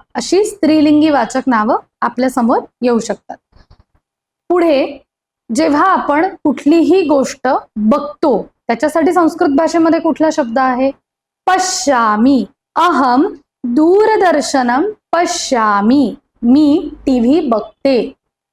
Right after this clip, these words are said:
सचिनः दूरदर्शनम पश्यति, पश्यति, तो बघतो आहे, त्याच्यामुळे तिथे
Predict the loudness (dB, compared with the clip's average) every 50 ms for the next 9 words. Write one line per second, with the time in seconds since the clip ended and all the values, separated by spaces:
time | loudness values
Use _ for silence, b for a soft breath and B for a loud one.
0 | _ _ _ _ _ _ _ _ -14 -4 -2 -2 -2 -2 0 2 2 2 4 2
1 | 2 2 0 0 0 0 0 -2 -4 -10 _ _ _ _ -4 0 2 2 2 4
2 | 4 2 2 2 2 2 0 0 0 -2 -2 -2 -2 -2 0 0 0 -2 -2 -4
3 | -10 _ _ _ _ _ -2 0 0 -2 -4 -4 -2 -2 -2 -2 -2 -2 0 2
4 | 2 2 2 0 -4 -10 -18 _ _ _ _ _ _ _ _ -4 -4 -2 -2 -2
5 | -2 -2 -2 0 0 0 0 0 -4 -12 _ _ _ _ _ _ _ -2 -2 0
6 | 2 0 0 0 -2 -2 0 0 0 0 0 0 -2 -4 -2 -4 -6 -4 -2 -2
7 | -2 0 -2 -2 -2 -4 -4 -2 -2 -4 -4 -4